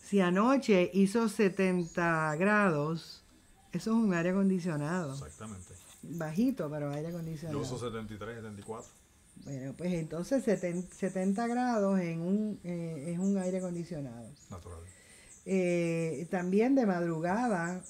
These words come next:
Speaker 1: ah, siempre refresca mucho, de-, siempre se tienen que arropar bastante.
Speaker 2: Ok.
Speaker 1: En Navidades es el high season.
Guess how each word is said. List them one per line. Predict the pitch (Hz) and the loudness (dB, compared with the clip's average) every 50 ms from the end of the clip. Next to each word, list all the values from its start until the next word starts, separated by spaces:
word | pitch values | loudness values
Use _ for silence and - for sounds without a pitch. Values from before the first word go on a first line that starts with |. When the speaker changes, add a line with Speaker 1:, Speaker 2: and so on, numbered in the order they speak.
| - - - | -18 -16 -12
Speaker 1:
ah, | 165 160 151 147 151 139 - - - - - | -10 -8 -8 -8 -8 -10 -12 -14 -18 -20 -20
siempre | - - - 180 180 175 190 196 | -8 -2 0 0 0 0 -2 -2
refresca | 190 180 160 - 170 170 165 - 165 147 | -2 -2 -4 -6 -8 -8 -8 -8 -8 -8
mucho, | 147 151 160 147 - 139 127 127 135 - _ - | -8 -8 -8 -8 -8 -10 -10 -10 -12 -14 _ -18
de-, | 151 151 156 147 | -14 -10 -10 -10
siempre | 143 - - 202 202 202 196 175 156 | -10 -6 0 2 2 2 2 0 -2
se | 147 160 | -8 -8
tienen | 143 143 139 143 147 | -8 -6 -6 -6 -6
que | 143 - | -8 -10
arropar | 160 160 160 139 135 143 143 135 | -10 -10 -10 -10 -10 -10 -10 -10
bastante. | 143 143 135 - - 123 127 127 131 - - - - - - - - - - - | -10 -10 -12 -12 -12 -12 -12 -12 -14 -16 -18 -20 -20 -20 -20 -20 -20 -20 -20 -20
Speaker 2:
Ok. | 101 95 - - - - - - - - - | -20 -20 -20 -20 -20 -20 -20 -20 -20 -14 -8
Speaker 1:
En | 180 180 180 175 180 | -6 -4 -2 2 4
Navidades | 185 196 202 208 214 214 226 254 302 330 320 262 208 190 196 202 196 170 | 6 6 6 8 6 6 6 6 6 6 6 6 6 6 6 4 2 2
es | 160 196 214 | 2 2 4
el | 214 214 196 | 4 2 2
high | 202 190 190 190 | 2 2 2 2
season. | 190 - 170 147 143 - - 127 107 113 | 0 0 -2 -2 -2 -2 -6 -10 -10 -12